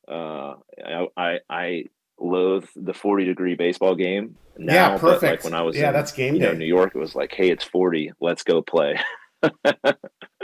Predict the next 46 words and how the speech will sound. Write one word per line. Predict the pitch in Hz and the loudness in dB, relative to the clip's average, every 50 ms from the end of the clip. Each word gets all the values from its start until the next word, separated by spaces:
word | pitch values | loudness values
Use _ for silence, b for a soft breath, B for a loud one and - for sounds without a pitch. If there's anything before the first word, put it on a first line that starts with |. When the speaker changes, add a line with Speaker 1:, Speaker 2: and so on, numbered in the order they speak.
| - - B B B 180 175 B B B B B _ - - | -14 -14 B B B -12 -12 B B B B B _ -10 -2
Speaker 1:
Yeah, | - 107 113 110 104 101 | 2 4 6 6 6 4
game | 95 - 98 101 104 104 87 | 2 -2 -8 -10 -10 -12 -12
day. | - 85 78 76 | -12 -12 -10 -8
Yeah. | 80 87 85 76 73 | -8 -8 -8 -10 -10
So | - - 120 117 | -6 -4 -2 0
I | 117 127 | 0 0
don't | 135 127 110 | -2 -4 -6
miss | 127 120 - | -8 -8 -6
that | 120 113 | -6 -6
at | 113 98 | -4 -2
all. | 95 95 95 95 - _ _ | -2 -2 -2 -4 -8 _ _
Uh, | - 87 | -12 -10
I | 87 85 | -10 -10
think | - 104 | -10 -12
we're | - 98 | -12 -10
looking | 98 101 - 101 | -10 -10 -10 -10
at, | 92 - | -8 -6
like, | 85 85 85 - _ | -4 -6 -6 -6 _
seventy-five, | - - - 95 87 92 90 - 95 90 90 87 - | -4 0 0 0 0 -2 -4 -2 0 0 0 0 0
seventy-six, | - 92 90 87 85 - - 87 87 - - - - b b b b b b b b _ - | -2 -2 -2 -4 -6 -6 -4 -4 -4 -4 -6 -12 -20 b b b b b b b b _ -2
uh, | 82 85 82 80 76 76 71 73 73 | 0 0 2 2 0 0 -2 -2 -2
this | 67 95 98 - | -2 -2 -2 0
weekend. | - 98 98 98 - 101 101 - - - _ _ _ _ - - | 0 -2 0 0 -2 -4 -4 -6 -8 -12 _ _ _ _ -14 -8
Um, | - - - 160 110 69 69 69 65 65 110 - _ _ | -4 -4 -2 -2 -4 -4 -4 -6 -8 -8 -12 -18 _ _
you | _ - 110 | _ 0 0
know, | 92 | 2
Texas | 87 - 107 - - 92 92 - | 4 4 2 2 2 0 0 2
has | 90 87 - | 2 2 2
some | - 85 | 2 0
other | 82 85 87 | 0 2 0
challenges, | - - 85 82 82 85 85 90 87 - | 0 -2 -2 -2 -2 -2 -2 -2 -4 -2
some | 82 80 | -2 0
other | 82 85 | 0 0
things | - - 87 82 | 0 -2 -4 -4
that | 78 80 | -2 -2
are | 78 | -2
different | 78 - 82 - - 62 | 0 -2 -2 -2 -4 -6
with | 73 - | -6 -4
the | - 76 | -4 -4
wind | - - 80 82 90 90 - - _ _ | -4 -2 -2 -2 -2 -2 -4 -8 _ _
comparatively | - 87 82 - 80 82 85 90 85 - 87 87 85 | -6 -4 0 4 4 6 6 6 6 6 4 2 2
to | - 80 | 0 -4
the | 73 | -4
Northeast. | 76 80 80 78 - - 73 85 90 - 71 | -2 0 0 0 0 0 -2 -2 -2 -2 -6
I | |
mean, | 71 76 73 71 | -6 -6 -6 -8